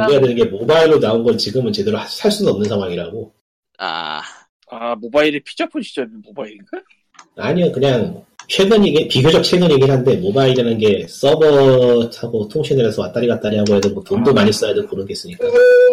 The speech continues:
Speaker 3: 아.
Speaker 2: 아.
Speaker 3: 그 의미에서. 어.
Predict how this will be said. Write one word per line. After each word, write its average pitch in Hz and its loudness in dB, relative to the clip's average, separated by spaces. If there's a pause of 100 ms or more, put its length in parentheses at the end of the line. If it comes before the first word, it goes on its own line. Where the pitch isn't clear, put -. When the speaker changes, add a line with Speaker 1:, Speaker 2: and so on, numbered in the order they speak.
(140)
Speaker 3:
아. 135 -4
Speaker 2:
아. - -18 (720)
Speaker 3:
그 220 -2
의미에서. 120 -6
어. 123 -14